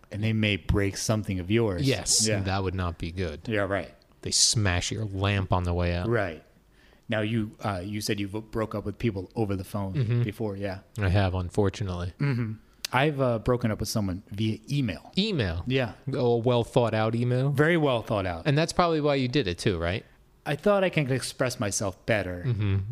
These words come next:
Speaker 1: with words
Speaker 2: Right.
Speaker 1: <laughs> than verbally.
Speaker 2: Yes,
Speaker 1: Yeah.
Speaker 2: and structure it properly.
Speaker 1: Yes.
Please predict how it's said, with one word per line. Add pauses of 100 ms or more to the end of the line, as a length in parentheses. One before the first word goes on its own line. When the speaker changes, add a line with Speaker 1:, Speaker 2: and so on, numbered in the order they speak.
(320)
Speaker 1:
with
words (260)
Speaker 2:
Right. (240)
Speaker 1:
<laughs>
than
verbally.
Speaker 2:
Yes,
Speaker 1:
Yeah.
Speaker 2:
and
structure
it
properly.
Speaker 1:
Yes.